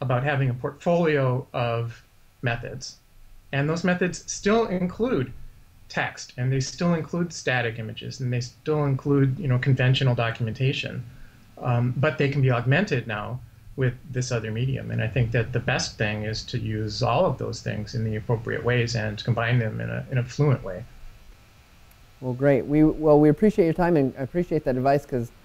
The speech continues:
Speaker 2: as someone who does, uh, technical communication at times, I, I agree that there's a lot of different tools in your tool chest. So, uh, again, thank you for your time, John. We wanna thank, have everyone, you know, if you get a chance to go check out some of John's stuff that he's doing, it's,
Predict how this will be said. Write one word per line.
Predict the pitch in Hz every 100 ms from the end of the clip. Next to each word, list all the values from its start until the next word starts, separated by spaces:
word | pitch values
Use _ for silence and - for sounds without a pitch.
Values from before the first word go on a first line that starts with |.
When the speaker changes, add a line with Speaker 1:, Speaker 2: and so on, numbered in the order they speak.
| - -
Speaker 2:
as | 139
someone | - 170 165
who | 160
does, | 151 156 147 147
uh, | 127 120 -
technical | 175 170 151 143
communication | 151 143 139 143 143 143
at | 131 113
times, | 139 127 127 - - - - 101
I, | 101 -
I | 127
agree | 123 127
that | 117 107
there's | 127 123
a | 104
lot | 113 139 147
of | 135
different | 135 120
tools | 143 127
in | 127
your | 120
tool | 131 123 -
chest. | 117 107 -
So, | 123 113 117 - - - - -
uh, | -
again, | 139 147 165
thank | 180 185
you | 185
for | 196
your | 170
time, | 175 180
John. | 175 170 190
We | 170
wanna | 156 165 156
thank, | 180 175
have | 170 - - 151 165
everyone, | 160 160 156 143 - 147
you |
know, | 131 139 156 139
if |
you | 139
get | 147
a | 147
chance | 180 160 165 -
to | 147 131 - -
go | 190 180
check | 220 208
out | 190 165
some | 185
of | 170
John's | 156 160 170
stuff | 170 160
that | 123
he's | 139 175
doing, | 165 160 175
it's, | 120 -